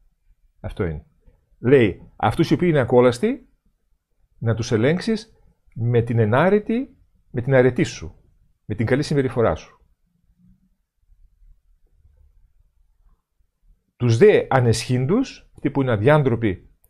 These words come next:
κατά τις αισθήσεις, με τη συστολή των ονομάτων σου. Να δείξεις εσύ δηλαδή συστολή. Να τους δώσεις πάλι το παράδειγμα και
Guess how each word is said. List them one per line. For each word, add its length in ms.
κατά 220
τις 160
αισθήσεις, 720
με 160
τη 100
συστολή 400
των 160
ονομάτων 340
σου. 260
Να 120
δείξεις 340
εσύ 240
δηλαδή 560
συστολή. 720
Να 80
τους 100
δώσεις 160
πάλι 140
το 100
παράδειγμα 480
και 300